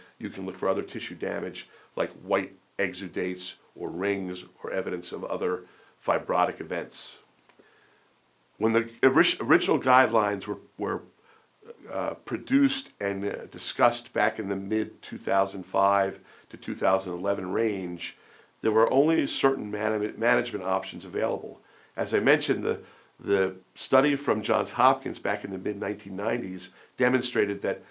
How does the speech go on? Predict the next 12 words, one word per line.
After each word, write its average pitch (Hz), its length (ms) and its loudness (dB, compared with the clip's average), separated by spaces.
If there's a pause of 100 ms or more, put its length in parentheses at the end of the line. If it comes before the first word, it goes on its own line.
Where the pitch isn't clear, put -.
(240)
allergens 113 580 6
were 98 140 -4
almost 110 440 -4
like, 113 280 0
always 123 380 2
the 101 80 -4
likely 101 320 -2
cause 101 380 -2
for - 160 -14
E 92 120 -6
O 92 140 -4
E. 85 320 -6